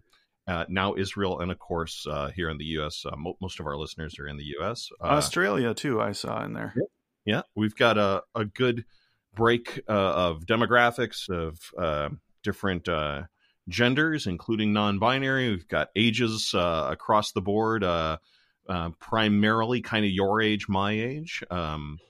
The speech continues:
Speaker 1: but, uh, lots of representation in, in other age groups. So, yeah, it's, it's really nice. And we've made a,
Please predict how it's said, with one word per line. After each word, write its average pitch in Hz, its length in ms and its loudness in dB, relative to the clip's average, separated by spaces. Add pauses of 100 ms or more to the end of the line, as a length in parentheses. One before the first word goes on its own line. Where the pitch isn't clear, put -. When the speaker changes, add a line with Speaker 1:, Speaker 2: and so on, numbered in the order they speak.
(140)
Speaker 1:
but, 92 280 0
uh, 82 320 0
lots 104 320 2
of 120 80 0
representation 101 720 -2
in, 85 260 -6
in 85 120 -8
other 85 220 -6
age 90 200 -8
groups. 107 300 -10
So, 85 180 -8 (440)
yeah, 95 400 4
it's, 160 240 -2
it's 180 260 -2
really 180 120 0
nice. 196 120 -2
And 220 160 2
we've 220 220 2
made 208 220 6
a, 170 200 6